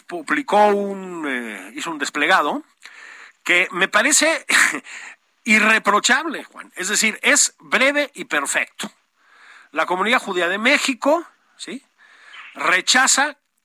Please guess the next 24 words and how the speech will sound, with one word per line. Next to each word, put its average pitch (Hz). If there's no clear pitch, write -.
que 160
se 165
acuse 190
de 156
hitleriana 165
a 170
cualquier 208
persona. 147
Eso 170
fue 160
lo 143
que 123
dijo, 110
¿no? 185
En, 139
más 165
o 170
menos 151
en 127
estas 127
palabras. -
A 147
cualquier 151
persona. 123